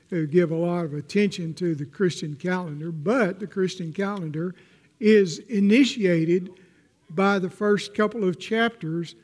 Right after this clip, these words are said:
of the Gospel of Luke. And so, uh, Luke really forms, uh, the historical framework for the entire New Testament,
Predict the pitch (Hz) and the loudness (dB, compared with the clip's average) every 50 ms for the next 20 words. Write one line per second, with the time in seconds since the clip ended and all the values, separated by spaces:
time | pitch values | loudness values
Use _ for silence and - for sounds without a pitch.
0 | _ _ _ _ - 175 165 170 160 135 160 190 196 214 220 - - - - 175 | _ _ _ _ -6 -4 -2 -2 -2 0 2 2 2 2 0 -2 -4 -4 -2 -2
1 | 175 185 180 - - - _ _ _ - 180 175 160 185 202 233 262 247 202 160 | 0 -2 -2 -6 -12 -20 _ _ _ -8 -6 -2 2 4 4 6 6 4 2 0
2 | 147 - - - 175 165 170 160 - - 190 190 190 190 180 170 160 156 196 262 | -2 -6 -10 -8 -8 -6 -6 -6 -6 -2 0 2 4 4 4 4 2 0 -6 -10
3 | 285 - _ - 180 170 165 165 180 208 247 277 254 185 - _ _ - _ - | -16 -14 _ -4 -4 -2 0 4 4 4 4 4 2 -4 -6 _ _ -20 _ -12
4 | 262 208 196 214 233 233 208 214 208 - - 220 214 220 220 214 208 202 180 135 | -2 2 4 6 6 6 4 4 2 -2 -4 -2 -2 0 0 0 0 0 -2 -4
5 | - - - _ _ _ _ _ _ - 247 185 185 185 180 175 175 165 160 156 | -8 -14 -20 _ _ _ _ _ _ -10 -6 -4 -2 0 0 0 0 -2 -4 -6
6 | 156 160 151 165 170 160 160 156 147 165 156 - - - - _ - 240 240 285 | -6 -6 -4 -2 -2 -2 -2 -2 -4 -4 -4 -6 -8 -10 -10 _ 2 2 4 4
7 | 277 285 - - 226 196 180 - - - - 233 240 254 254 233 196 170 165 165 | 2 0 -2 0 0 0 0 -2 -4 -2 2 2 4 4 4 2 2 2 2 0
8 | 170 170 - - - 202 180 175 190 190 196 196 196 - 220 220 220 220 214 202 | 0 -2 -6 -8 -6 -4 -2 0 0 0 0 -2 -4 -4 -2 0 2 4 4 4
9 | 196 190 190 160 - 233 262 254 226 - - - 165 147 131 - | 4 2 0 -2 -4 -4 -2 -2 -2 -4 -6 -8 -8 -10 -10 -14